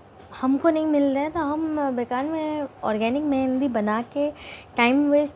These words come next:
क्यों करें? और ऑर्गेनिक मेहंदी में है ही क्या? Organic मेहंदी में क्या है? Organic मेहंदी में सब कुछ है। आपकी आसानी है, आपके हाथ का rest है, आपके, अम,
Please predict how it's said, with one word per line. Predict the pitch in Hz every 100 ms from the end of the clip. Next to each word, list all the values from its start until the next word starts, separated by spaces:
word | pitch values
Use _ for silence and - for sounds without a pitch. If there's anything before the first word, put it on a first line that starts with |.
| -
क्यों | 294 294
करें? | 285 277 277 294
और | 277 269 262
ऑर्गेनिक | 254 233 233 226 233 240 277
मेहंदी | 262 247 247 247 262
में | 269 262
है | 220
ही | 214 247
क्या? | 226 208 190 - - - - - - - - - - - - - - - - 233
Organic | 226 226 247 269
मेहंदी | 262 233 233 233
में | 247 262
क्या | - 226 214 -
है? | 139 - - - - - -
Organic | 220 226 247 269 302
मेहंदी | 277 269 262 277
में | 294
सब | 311 240 -
कुछ | 240 220 196
है। | 180 - - - -
आपकी | 214 226 - 285
आसानी | 220 214 240 226 269
है, | 254 262 269 -
आपके | 208 - - 269
हाथ | 254 214 220 214 240
का | 226
rest | 202 214 233 - -
है, | 240 269 - -
आपके, | 156 214 - - - - 262 269 269 - - - -
अम, | 202 202 202 202 202 196 196